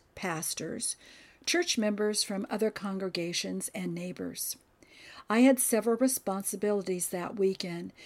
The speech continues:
The first was to welcome participants at the end of a talent show. Like most talent shows, lots of children played the piano, blew on the flute,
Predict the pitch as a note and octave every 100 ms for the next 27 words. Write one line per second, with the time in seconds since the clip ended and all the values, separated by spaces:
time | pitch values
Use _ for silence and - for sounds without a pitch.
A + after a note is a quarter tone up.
0 | - - - G#3+ - D#4+ F4+ - - F#3
1 | F#3 - - F3 F#3+ G#3 G#3+ A#3 A#3 B3
2 | - B3+ B3+ G#3+ F3 E3 - - G3+ -
3 | - F#3 F3+ F#3 F#3+ - F#3 F#3 - -
4 | F3 E3 - - F#3 F3 F#3+ _ _ _
5 | - - - - - - - F#3+ F#3+ F#3+
6 | - A#3+ G#3+ A#3+ C#4+ D#4+ D#4+ - - F#3+
7 | F3+ E3+ - - F3 E3+ E3 F3 - A#3+
8 | G3+ G3+ G#3+ B3 C4 - B3 - - G3+
9 | F3+ F3 F3 - F3+ F3 F3 G3 G#3 G3+
10 | A#3 A#3 A#3 G3 E3 E3 E3 F#3 - -
11 | - E3+ F3+ F#3+ G3+ A3+ A#3+ A#3 A#3+ C4
12 | - E3+ E3 E3 E3